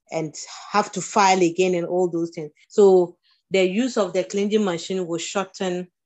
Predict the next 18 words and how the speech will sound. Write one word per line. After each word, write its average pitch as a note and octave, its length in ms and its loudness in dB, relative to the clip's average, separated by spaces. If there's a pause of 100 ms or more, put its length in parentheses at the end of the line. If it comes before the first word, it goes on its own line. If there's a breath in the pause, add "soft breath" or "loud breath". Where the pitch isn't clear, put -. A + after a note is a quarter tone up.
the F#3 120 2
processes G3 560 2
of E3+ 120 -2
having F#3+ 280 0
to F3+ 80 -12
cut F#3+ 260 -4
with F3 180 -6
your D#3+ 160 -4
hand F#3 280 0
and D3+ 180 -8 (160)
making A3+ 480 6
it G#3 160 2
even F#3 300 0
and D#3+ 180 0
all F3+ 220 4
those D#3 280 -6
things. C#3 300 -10
So D#3+ 280 -2